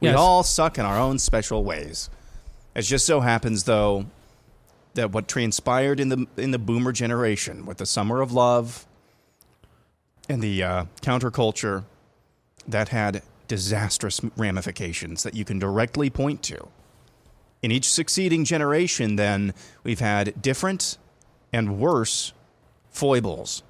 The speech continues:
Speaker 1: There are some redeeming qualities about each generation. You know what? Since we're all, s-,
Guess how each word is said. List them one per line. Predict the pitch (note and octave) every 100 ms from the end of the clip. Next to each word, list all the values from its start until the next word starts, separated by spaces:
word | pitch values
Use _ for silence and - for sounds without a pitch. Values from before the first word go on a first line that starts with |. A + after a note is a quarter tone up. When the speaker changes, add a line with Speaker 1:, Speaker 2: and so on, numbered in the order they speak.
| _ _ _ _ _ _ _
Speaker 1:
There | A#2+ A#2+
are | C3
some | C3 C3 A#2
redeeming | C3 A2+ C#3+ C#3+ C3+
qualities | C#3 C3+ C#3 A2+ G2+
about | G#2 G#2 -
each | G#2+ -
generation. | - G2+ G2 G#2 G2+ - - -
You | D3+
know |
what? | C#3 C#3+ - - - -
Since | - B2+
we're | C#3+ C#3+
all, | C3+ C3
s-, | A#2+